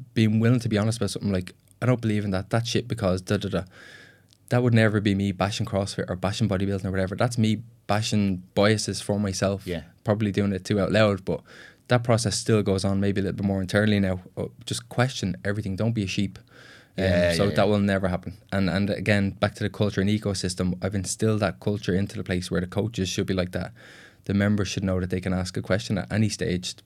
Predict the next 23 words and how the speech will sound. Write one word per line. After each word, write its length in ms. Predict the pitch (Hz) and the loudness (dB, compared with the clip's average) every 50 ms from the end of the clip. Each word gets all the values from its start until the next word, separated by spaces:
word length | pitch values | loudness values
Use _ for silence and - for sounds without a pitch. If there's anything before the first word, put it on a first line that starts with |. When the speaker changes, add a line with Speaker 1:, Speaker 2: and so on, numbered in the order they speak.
| - - | -20 -16
Speaker 1:
huge 360 | - - - 107 95 95 - | -12 -4 -2 0 0 0 -2
part 140 | - 98 90 | 0 0 0
of 80 | 90 - | 0 -2
the 80 | 98 | -4
process. 460 | 92 98 95 90 - 92 87 - - - _ - - - - - _ - | -4 -4 -4 -2 -2 -2 -4 -4 -6 -12 _ -20 -20 -20 -20 -12 _ -4
Uh, 200 | 92 90 87 90 - | -2 -2 -2 -2 -4
if 100 | 92 - | -6 -6
something 340 | - - 117 107 113 113 104 | -2 0 0 0 0 0 -2
doesn't 200 | 98 101 92 95 | -2 -2 -4 -4
sit 200 | - - 113 - | -4 -4 -2 -2
right, 220 | 95 101 92 92 | 0 0 -2 -2
doesn't 220 | 92 - 101 98 95 | -2 -2 -2 0 0
make 160 | 92 90 90 | -2 -2 -2
sense, 340 | - 104 98 90 - - - - | -2 -2 -2 -2 -4 -8 -10 -12
back 220 | - - 104 101 - | -8 -6 -4 -4 -4
to 100 | - 104 | -4 -4
the 80 | - - | -4 -4
"it 60 | 92 | -6
depends." 340 | - 117 104 101 92 92 95 | -6 -4 -4 -2 -2 -2 -4
We're 120 | 95 98 | -2 -2
not 200 | 110 123 123 120 | 0 0 0 0
gonna 200 | - 110 101 98 | -2 -2 -2 0
give 360 | 95 104 110 113 113 - - | 0 0 -2 -2 -2 -6 -12